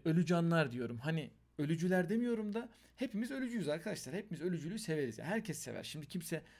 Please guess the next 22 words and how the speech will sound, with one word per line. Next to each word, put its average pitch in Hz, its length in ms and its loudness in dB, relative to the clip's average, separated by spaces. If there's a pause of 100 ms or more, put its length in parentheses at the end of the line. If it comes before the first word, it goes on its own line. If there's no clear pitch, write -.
(140)
"Ay 202 680 -2
ölücü 202 360 0
mü?" 202 200 0 (400)
Yani 160 160 -2
bir, 165 340 -4
bir 180 80 2
arabayı 185 260 2
on 190 160 2
bin 190 120 2
lira 180 80 2
aşağıya 175 300 2
vermek 180 280 2
istesinler 175 380 -2
bakayım 139 220 -2
ki 180 140 -2
herkes 160 320 0
almaya 123 280 -4
çalışır. 113 340 -10 (520)
Bir 185 80 2
de 220 80 4
mezarcılar 135 640 -2
var. 110 300 -10